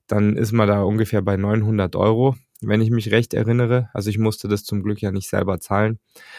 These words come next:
Ähm, und das heißt, man muss sich genau überlegen, ob man da wirklich hingehen möchte oder nicht. Und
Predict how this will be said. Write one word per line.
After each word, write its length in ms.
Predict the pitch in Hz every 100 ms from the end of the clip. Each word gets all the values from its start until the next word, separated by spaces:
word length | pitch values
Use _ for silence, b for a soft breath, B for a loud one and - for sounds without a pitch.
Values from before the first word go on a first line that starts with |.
| B B _ _ -
Ähm, 760 | 110 110 107 107 107 107 101 B B B B _
und 320 | 113 117 104 -
das 180 | 110 101
heißt, 260 | 110 110 110
man 140 | 104
muss 180 | 117 117
sich 140 | 101
genau 300 | - 104 107
überlegen, 420 | 107 104 104 107
ob 120 | 90 101
man 160 | 98
da 120 | 95
wirklich 280 | 95 101 101
hingehen 420 | - 110 107 107
möchte 360 | 101 104 - 98
oder 200 | 95 92
nicht. 300 | 85 78 - B B B
Und 480 | - 107 113 110 101